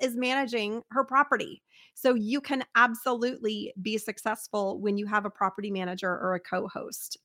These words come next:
I wanted to just quickly point that out. Do you see that a lot too, Tracy, where people are really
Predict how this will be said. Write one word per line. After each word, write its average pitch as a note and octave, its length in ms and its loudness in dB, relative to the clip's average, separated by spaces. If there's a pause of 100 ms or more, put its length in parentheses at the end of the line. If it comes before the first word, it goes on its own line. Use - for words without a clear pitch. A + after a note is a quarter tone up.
I G#3+ 80 2
wanted A3+ 300 0
to G3+ 80 0
just G3 380 -4
quickly G#3 340 -2
point F#3 320 -6
that F3 160 4
out. E3 240 0 (280)
Do A#3+ 80 0
you D#4 200 6
see F#4+ 240 6
that D#4 140 8
a C#4 40 6
lot C4+ 240 8 (160)
too, B3+ 220 0
Tracy, B3 460 0
where G#3+ 180 2
people A3 420 -2
are G3+ 260 2 (760)
really A#3 840 2